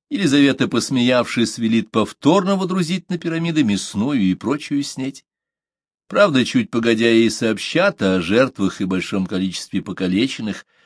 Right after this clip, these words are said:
в результате образовавшейся давки. Дочь Петра Великого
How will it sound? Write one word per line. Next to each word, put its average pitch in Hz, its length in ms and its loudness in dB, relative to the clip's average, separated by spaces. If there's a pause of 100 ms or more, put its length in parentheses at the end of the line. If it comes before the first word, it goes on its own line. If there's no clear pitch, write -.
(140)
в - 40 -6
результате 104 760 0
образовавшейся 98 760 0
давки. 95 420 -4 (1040)
Дочь 127 400 2
Петра 120 400 2
Великого 113 640 2